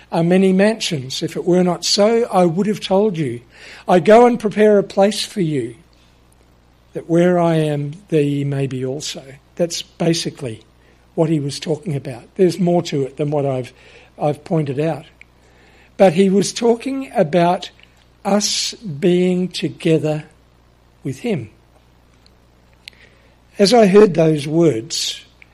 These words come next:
as I heard the pastor read the words, I heard them for the first time, even though they'd been in my memory for decades. Do you know what I mean?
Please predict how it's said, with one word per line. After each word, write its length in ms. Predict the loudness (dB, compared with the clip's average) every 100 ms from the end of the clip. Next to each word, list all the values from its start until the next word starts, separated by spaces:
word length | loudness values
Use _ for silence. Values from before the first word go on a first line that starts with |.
| -10
as 140 | -4
I 100 | -2
heard 260 | 0 0 -2
the 60 |
pastor 580 | -6 -2 -2 -2 -4 -6
read 360 | -2 0 0 -2
the 120 | -8
words, 680 | -8 -12 -14 -12 -14 -14 -18 _ _ _ _ _ _ _ _ _ _ _ _ _ _ _ _ _ _ _ _ _ _ _ _ _ _ _ _ _ _ _ _ _ _ _ _ _ -2
I 160 | 2 2
heard 460 | 2 4 4 2
them 200 | 0 0
for 200 | 0 -2
the 120 | -4 -4
first 640 | -2 4 6 4 -2 -14
time, 400 | -6 -2 0 0 2
even 380 | 2 4 2 4
though 340 | 4 2 0 -8 _ -4
they'd 300 | 2 2 2
been 200 | 2 2
in 140 | 2 0
my 140 | 0
memory 420 | 0 -2 0 -2
for 160 | -4 -8
decades. 800 | -6 -6 -6 -10 -10 -10 -10 -12 _ _ _ _ _ _ _ _ _ _ _ _ _ _ _ _ _ _ _ _ _
Do 80 | 0
you 60 | 2
know 160 | 4
what 100 | 4
I 60 | 4
mean? 400 | 2 0 -4